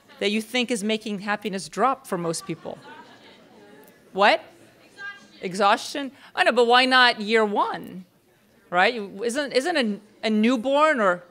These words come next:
child is running? Number, number two.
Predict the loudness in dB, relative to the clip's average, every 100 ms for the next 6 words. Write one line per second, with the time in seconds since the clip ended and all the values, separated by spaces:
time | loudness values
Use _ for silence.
0 | _ _ _ _ _ _ -20 -20 -20 -20
1 | -20 -20 -20 -20 -20 -20 -12 2 4 4
2 | -2 -2 -2 -2 -4 -8 -16 -20 _ _
3 | -20 -20 -20 -20 -20 0 2 2 -2 -10
4 | -20 -20 -10 0 2 4 2 0 -2 0
5 | 4 4 4 2 -4